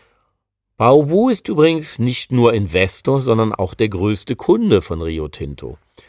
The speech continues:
China und Australien haben inzwischen offenbar verstanden,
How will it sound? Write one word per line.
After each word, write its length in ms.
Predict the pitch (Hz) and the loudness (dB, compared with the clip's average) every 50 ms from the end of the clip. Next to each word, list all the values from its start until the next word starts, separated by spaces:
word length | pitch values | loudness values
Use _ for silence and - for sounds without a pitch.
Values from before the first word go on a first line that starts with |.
| _ _ _ _ _ | _ _ _ _ _
China 640 | - - - - 196 247 254 214 175 147 135 117 | -10 -8 -4 -2 0 4 4 6 6 6 4 4
und 320 | 95 - 117 104 95 - 123 | 2 0 -2 -4 -2 -2 -2
Australien 960 | 110 - - - - 107 104 92 85 92 98 98 101 117 127 139 143 127 117 | -2 -2 -4 -8 -8 -6 -4 -2 0 0 0 2 2 2 2 2 2 0 2
haben 400 | 113 110 107 104 107 104 98 - | 2 2 2 2 0 -2 -2 -4
inzwischen 840 | - 92 90 - - - - 101 104 - - - 135 165 214 233 - _ | -6 -8 -8 -8 -10 -8 -4 -4 -4 -4 -4 -4 -4 -4 -4 -6 -6 _
offenbar 640 | 85 90 95 - - 135 139 131 127 117 110 110 - | 0 0 0 0 -4 -6 -4 0 2 2 2 2 2
verstanden, 920 | - 92 85 - - - - 82 85 82 78 - - 113 117 135 156 185 | 0 -4 -6 -6 -8 -6 -6 -4 -4 -4 -8 -8 -8 -6 -6 -6 -6 -8